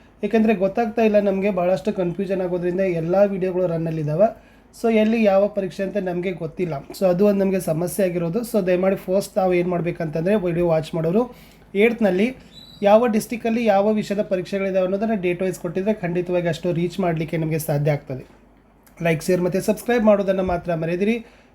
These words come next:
ಮೇಲಾಗಿ ಕಾಮೆಂಟ್ನ ಪಕ್ಕದಲ್ಲಿ ಹೈಪ್ ಅಂತ ಇದೆ. So, ಹೈಪನ್ನು ಒತ್ತೋದ್ರ ಮೂಲಕ ವಿಡಿಯೋನ ಇನ್ನಷ್ಟು ನೀವುಗಳು ಬೂಸ್ಟ್ ಮಾಡ್ಬೋದು. ಶುರು ಮಾಡ್ತೀನಿ. ಈ ಪೇಪರನ್ನು ಏಟ್ನ ಎಲ್ಲ ವಿಷಯಗಳಲ್ಲಿನೂ ಕೂಡ ಹಾಕಿದ್ದೀನಿ. ವಿಡಿಯೋದ ಡಿಸ್ಕ್ರಿಪ್ಷನ್ ಬಾಕ್ಸ್‌ನಲ್ಲಿ ಲಿಂಕ್ ಇದ್ದಾವೆ, ಅವುಗಳನ್ನು ಸಹಿತ ನೋಡಿ ಅಂತ ಹೇಳ್ತಾ ವಿಡಿಯೋವನ್ನು ಶುರು ಮಾಡ್ತೀನಿ.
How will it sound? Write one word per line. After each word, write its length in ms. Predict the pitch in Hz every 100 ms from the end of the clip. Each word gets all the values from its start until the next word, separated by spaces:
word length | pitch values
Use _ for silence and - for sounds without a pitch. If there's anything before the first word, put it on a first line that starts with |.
| -
ಮೇಲಾಗಿ 320 | 220 240 247
ಕಾಮೆಂಟ್ನ 440 | 233 214 226 226 247
ಪಕ್ಕದಲ್ಲಿ 500 | 226 220 220 208 226
ಹೈಪ್ 360 | - 196 220 220
ಅಂತ 160 | 202
ಇದೆ. 260 | 202 190 208
So, 180 | 208 175
ಹೈಪನ್ನು 420 | 196 196 202 196
ಒತ್ತೋದ್ರ 340 | 185 185 185
ಮೂಲಕ 300 | 180 175 180
ವಿಡಿಯೋನ 440 | 202 180 175 175 175
ಇನ್ನಷ್ಟು 400 | 165 165 160 160
ನೀವುಗಳು 340 | 160 156 156
ಬೂಸ್ಟ್ 300 | 147 160 -
ಮಾಡ್ಬೋದು. 440 | 165 151 143 135 - - - - - -
ಶುರು 160 | 185
ಮಾಡ್ತೀನಿ. 340 | 202 185 220 240
ಈ 220 | 220 180
ಪೇಪರನ್ನು 640 | 180 175 196 190 214 214
ಏಟ್ನ 260 | 185 160 175 -
ಎಲ್ಲ 220 | 170 180 208 220
ವಿಷಯಗಳಲ್ಲಿನೂ 580 | 208 202 190 190 180
ಕೂಡ 160 | 180 180
ಹಾಕಿದ್ದೀನಿ. 520 | 160 175 175 214 233 - - - -
ವಿಡಿಯೋದ 200 | 220 233 226
ಡಿಸ್ಕ್ರಿಪ್ಷನ್ 440 | 220 233 240 226
ಬಾಕ್ಸ್‌ನಲ್ಲಿ 420 | 220 214 240 233
ಲಿಂಕ್ 260 | 220 247 269
ಇದ್ದಾವೆ, 340 | 240 214 202
ಅವುಗಳನ್ನು 400 | 190 190 196 196
ಸಹಿತ 220 | 202 180
ನೋಡಿ 340 | 185 180 175 175
ಅಂತ 160 | 170
ಹೇಳ್ತಾ 360 | 180 180 214 214
ವಿಡಿಯೋವನ್ನು 600 | 180 175 170 160 156 151
ಶುರು 320 | 147 202 180
ಮಾಡ್ತೀನಿ. 500 | 165 147 143 135 139